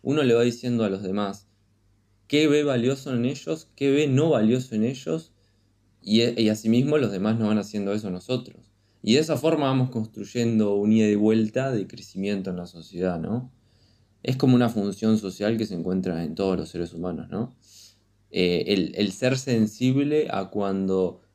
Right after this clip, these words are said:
lo que estamos haciendo es aprobado por otros o no, ¿no? Ahí entran los sentimientos como de vergüenza, las emociones de vergüenza, ese tipo de cosas, ¿no? Como reguladores sociales. Eh, y bueno, y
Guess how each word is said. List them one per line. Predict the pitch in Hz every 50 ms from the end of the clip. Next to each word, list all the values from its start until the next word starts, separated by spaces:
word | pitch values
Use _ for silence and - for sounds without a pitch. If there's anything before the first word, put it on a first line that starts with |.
| _ _
lo | - 92 92
que | - -
estamos | - - 120 117 113
haciendo | 107 98 - - 117 120 123 120 120 113
es | 110 110 -
aprobado | 101 92 98 98 87 98 113 120 120 110 95
por | 98 95 92
otros | 107 113 113 - 127 127 131 131 - _ -
o | 95 92
no, | 98 107 107 98
¿no? | 92 95 107 131 165 - - _ _ _ _ _
Ahí | - 87 90
entran | 98 107 107 104 95 92
los | 92 92
sentimientos | - 90 87 - 90 92 95 92 92 90
como | - - 82 82 85 82
de | 82
vergüenza, | 85 85 85 85 90 98 101 104 101 101 101 95 101 92 92 92 - - -
las | - 95 95 -
emociones | - 80 76 - 92 92 92 87 82
de | 80
vergüenza, | 87 87 90 95 95 95 95 92 92 92 92 87
ese | - - -
tipo | - - - - 90
de | 87
cosas, | - 92 92 - - 90
¿no? | 87 104 127 131 - _ _ _ _ _
Como | - 92 92 92
reguladores | 90 92 90 90 87 95 92 98 107 107 101 95
sociales. | - 90 - - - 107 104 90 82 - - _ _ _ _ _ _ _ _ _ _ _ _ _ _ _ _ _ _ _ _ - - - _
Eh, | - 101 104 101 104 104 104 101 104 113 - - _ _ _ _ _ _ _ _ _ _ _ _ _ _ _ _ _
y | - - 151
bueno, | 147 143 135 127 120 117 - - - _ _ _ _ -
y | 143 143 147 139 135 -